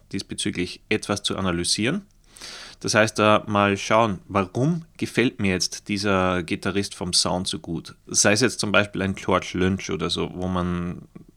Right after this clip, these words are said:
sich denkt, wow, dieses Vibrato, das ist einfach grandios, ähm, bringt eben die Gitarre so richtig schön zum Singen oder seine Slides, die er nutzt, ähm,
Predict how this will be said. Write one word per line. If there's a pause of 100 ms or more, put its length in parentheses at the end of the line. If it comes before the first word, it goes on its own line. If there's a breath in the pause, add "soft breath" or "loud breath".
(140)
sich
denkt,
wow,
dieses
Vibrato,
das
ist
einfach
grandios, (560 loud breath)
ähm, (160)
bringt
eben
die
Gitarre
so
richtig
schön
zum
Singen (320 loud breath)
oder
seine
Slides,
die
er
nutzt, (100)
ähm,